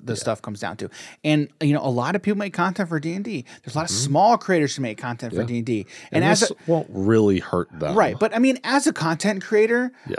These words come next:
Speaker 2: I mean, when I started creating content, like, I started creating content for Magic, for
Speaker 1: Yeah.
Speaker 2: Magic the Gathering.
Speaker 1: Yeah.
Speaker 2: And, like, I looked into, okay, what can, what am I allowed to do and what can I not do?
Speaker 1: Mm-hmm.
Speaker 2: I made sure to put certain things in the descriptions, <laughs> right? Like, this is, you know, this,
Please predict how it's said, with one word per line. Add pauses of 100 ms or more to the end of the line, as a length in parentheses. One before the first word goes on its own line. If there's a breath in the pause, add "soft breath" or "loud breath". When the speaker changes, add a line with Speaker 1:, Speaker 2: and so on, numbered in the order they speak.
Speaker 2:
I
mean,
when
I
started
creating
content,
like,
I
started
creating
content
for
Magic,
for
Speaker 1:
Yeah.
Speaker 2:
Magic
the
Gathering. (240 loud breath)
Speaker 1:
Yeah. (180)
Speaker 2:
And,
like,
I
looked
into,
okay,
what
can,
what
am
I
allowed
to
do
and
what
can
I
not
do?
Speaker 1:
Mm-hmm.
Speaker 2:
I
made
sure
to
put
certain
things
in
the
descriptions, (160 loud breath)
<laughs>
right?
Like,
this
is,
you
know,
this,